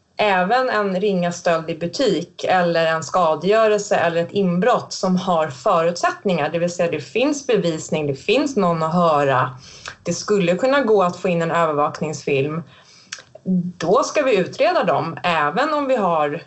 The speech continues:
skjutningar, sprängningar. Ehm, så det där är också lite viktigt att inte bli för låst i att säga att det är för låga straff eller det är för, ehm, mesiga straffskalor, utan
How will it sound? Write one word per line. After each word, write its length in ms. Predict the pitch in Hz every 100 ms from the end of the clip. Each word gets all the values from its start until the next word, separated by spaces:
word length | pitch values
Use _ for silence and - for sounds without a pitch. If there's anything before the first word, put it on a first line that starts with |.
| _
skjutningar, 720 | - 196 175 - 160 156 151
sprängningar. 840 | 147 - 165 151 147 139 135 160 - _ _ _ _ - -
Ehm, 600 | 180 165 156 156 156 151 - - - _
så 160 | -
det 120 | 220 214
där 220 | 226 254
är 60 |
också 220 | 254 - 208
lite 220 | 202 202
viktigt 400 | 208 - 196 190
att 120 | 190
inte 440 | 202 185 196 185 175 -
bli 380 | 180 208 202 190
för 240 | - -
låst 500 | 196 226 269 247 -
i 60 | 180
att 100 | 175
säga 240 | 185 175
att 100 | 165
det 60 | 175
är 300 | 175 - -
för 80 | 202
låga 340 | 190 175 175
straff 440 | 175 233 233 - -
eller 140 | 180
det 120 | 175
är 60 | 175
för, 540 | 175 - 180 170 170 - - - - _ -
ehm, 340 | 175 170 160 - - -
mesiga 580 | 202 208 175 - 180 175
straffskalor, 1000 | - 208 - - - 311 247 147 127 165
utan 500 | 185 180 175 170